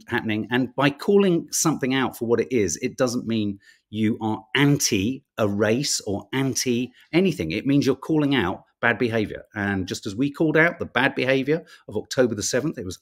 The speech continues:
absolutely appalling. We are also,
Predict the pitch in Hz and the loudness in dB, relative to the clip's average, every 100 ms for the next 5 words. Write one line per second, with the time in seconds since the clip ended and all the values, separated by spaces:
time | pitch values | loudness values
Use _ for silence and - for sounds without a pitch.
0 | - 113 - 110 95 98 98 143 147 156 | -6 -6 -6 -6 -4 -4 -2 2 4 2
1 | - - - - 131 - 170 175 - 110 | -2 -10 -6 4 4 6 6 6 6 6
2 | 120 | 6